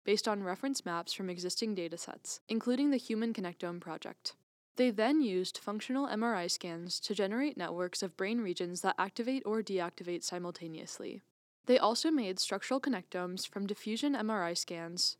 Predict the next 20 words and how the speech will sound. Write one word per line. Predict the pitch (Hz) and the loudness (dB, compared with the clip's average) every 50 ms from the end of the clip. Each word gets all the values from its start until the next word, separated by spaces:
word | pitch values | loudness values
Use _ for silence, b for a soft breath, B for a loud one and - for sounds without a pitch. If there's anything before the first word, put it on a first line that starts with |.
| _ - | _ 2
by | - 233 | 4 4
using | 240 220 226 240 247 311 330 | 6 6 4 4 4 4 4
an | 339 302 | 4 4
algorithm | - 180 180 170 - 190 180 180 185 185 190 | 2 2 0 0 0 -2 0 0 -2 -4 -4
to | 185 - 208 | -2 -4 -4
trace | - - - 214 233 247 - | -4 -2 0 0 0 0 0
and | - - 196 202 220 | 0 0 0 -2 -2
quantify | 226 - - 180 180 185 - - 185 175 175 175 175 | -4 -2 -2 -2 -2 -4 -6 -4 -2 -2 -2 -2 -2
the | 202 | -2
white | 190 180 196 226 247 | 0 0 0 0 0
matter | 254 254 269 294 294 | 0 0 0 0 -2
connections | - - 190 170 - - - 185 185 180 | -2 -6 -8 -8 -8 -8 -8 -8 -8 -6
between | - 202 - - 220 240 262 | -6 -6 -6 -2 -2 0 0
regions | 254 208 175 165 - 175 170 170 175 175 - - - _ _ | 0 0 -2 -2 -2 -4 -4 -4 -4 -4 -4 -4 -6 _ _
in | - 247 277 | 2 4 4
a | 320 | 4
process | 320 - 208 185 185 - - 190 185 - - | 2 4 2 2 2 2 -2 -2 -2 0 0
known | 196 190 190 190 | 0 0 0 2
as | 190 - | 0 0
tractography. | - - 202 196 - - 185 170 170 175 175 - - - - - 208 | 0 0 -4 -4 -2 -2 -2 -2 -2 -2 -6 -8 -8 -10 -10 -10 -10